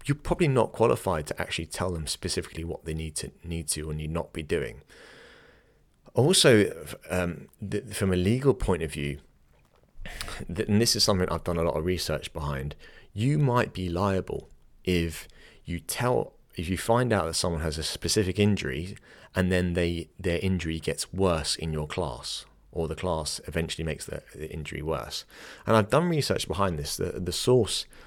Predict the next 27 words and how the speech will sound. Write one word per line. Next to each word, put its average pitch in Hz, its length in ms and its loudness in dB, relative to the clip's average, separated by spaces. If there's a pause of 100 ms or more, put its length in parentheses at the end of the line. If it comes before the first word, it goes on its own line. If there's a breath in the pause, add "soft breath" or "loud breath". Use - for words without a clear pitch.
(260 loud breath)
um, 76 560 -4
of 78 140 -2
this 78 220 -2
is, 76 300 -4
uh, 73 160 -6 (380 loud breath)
Gary 95 460 4
Kissiah. - 560 -2 (580)
I, 85 140 -2
I - 100 -4
think 147 180 0
it's - 80 -4
pronounced - 460 -4 (120)
Kessia, 78 520 -2 (260 loud breath)
but - 140 -4
it 85 40 -2
looks 87 220 0
like 71 200 -4
Kiss. - 420 -4 (580 loud breath)
So - 120 -4
that's - 160 -4
K 131 360 2
I 85 360 -2 (320 soft breath)
S 101 360 0
S 80 300 -2 (120)
I 80 320 -4 (140)
A 78 240 -2
H. - 440 -6